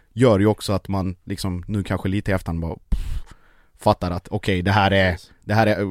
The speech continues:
Speaker 1: då överprestationer, men sett
Speaker 2: Ja.
Speaker 1: till nu, Lu-, jag menar Ludogorets, det, det ska man ju utifrån första matchen också, det,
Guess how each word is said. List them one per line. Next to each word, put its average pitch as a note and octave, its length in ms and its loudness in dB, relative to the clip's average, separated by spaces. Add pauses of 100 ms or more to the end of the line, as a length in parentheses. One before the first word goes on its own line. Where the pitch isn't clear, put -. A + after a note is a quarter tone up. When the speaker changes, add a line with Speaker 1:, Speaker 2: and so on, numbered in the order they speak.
Speaker 1:
då A2 520 6
överprestationer, G#2 920 2
men G2 120 -2
sett G#2+ 220 -2
Speaker 2:
Ja. - 60 -14
Speaker 1:
till A#2 140 -8
nu, A#2+ 200 2 (540)
Lu-, B2 180 4
jag A#2+ 120 4
menar A2+ 180 4
Ludogorets, G#2+ 520 2
det, G2+ 180 -2
det G2+ 120 -6
ska A2+ 240 0
man F#2+ 180 0
ju F#2 160 0 (460)
utifrån A#2+ 380 0
första A2 240 -2
matchen G#2 280 -4
också, F2 180 -8
det, F2 200 -4